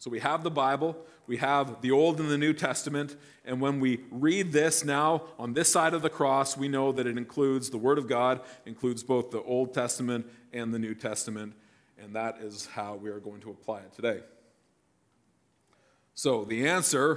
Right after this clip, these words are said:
to how can a young man keep his way pure is linked to the Bible. Remember that. It's linked to the Bible. But I, what I want you to do is think about what happens when we purify water.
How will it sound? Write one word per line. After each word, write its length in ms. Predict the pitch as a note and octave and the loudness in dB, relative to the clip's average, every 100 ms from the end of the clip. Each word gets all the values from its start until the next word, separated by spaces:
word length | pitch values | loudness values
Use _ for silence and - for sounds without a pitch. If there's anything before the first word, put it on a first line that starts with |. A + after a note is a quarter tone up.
| - | 0
to 120 | C3 A2 | -2 2
how 300 | D3 D3+ D#3 | 4 2 2
can 180 | F3+ | 0
a 60 | E3 | 2
young 340 | C#3 D3 D#3 | 2 2 2
man 400 | D3 C#3 C3+ C#3+ C3+ | 2 2 2 -2 -6
keep 300 | - D#3 D#3 | -4 -2 -2
his 160 | C3 | -2
way 240 | B2+ C3+ A#2+ | 0 2 0
pure 580 | - F3+ D3+ B2 B2+ - - - _ _ _ _ _ _ _ _ - | 0 2 4 4 0 -4 -20 -20 _ _ _ _ _ _ _ _ -6
is 220 | A#2+ G2+ | -4 -2
linked 500 | A2+ C#3 C#3+ - - | 0 0 0 -6 -8
to 160 | C3 B2 | -4 -2
the 100 | A2+ | 0
Bible. 400 | A#2+ A2 F#2 - | 0 0 -4 -10
Remember 360 | A2 A2+ A2 G2 | -6 -4 -4 -6
that. 160 | - - _ | -14 -20 _
It's 180 | - - | -10 -4
linked 200 | B2 B2 | -4 -4
to 40 | A#2+ | -6
the 100 | G#2+ | 0
Bible. 360 | A#2+ G#2+ F2+ - - _ _ _ _ _ _ _ _ _ _ _ _ _ - | 2 0 -4 -16 -20 _ _ _ _ _ _ _ _ _ _ _ _ _ -4
But 100 | B2+ | 0
I, 60 | C#3 - | 0 0
what 120 | D3 | 2
I 40 | D3+ | 4
want 220 | G3+ - | 4 2
you 40 | |
to 80 | F3 | 2
do 160 | D#3 D3+ | 4 4
is 120 | C#3+ | 2
think 240 | F#3 F#3 | 0 0
about 180 | F3 D#3+ | 2 4
what 140 | D3 C3 | 2 2
happens 500 | D#3+ D#3+ D3+ C#3 C#3+ | 2 2 -2 -4 -2
when 120 | C#3 | 0
we 100 | C3 | 0
purify 560 | - D#3 C#3+ - B2+ | 2 4 4 4 2
water. 440 | A#2 C3 B2 G2 | 4 4 2 0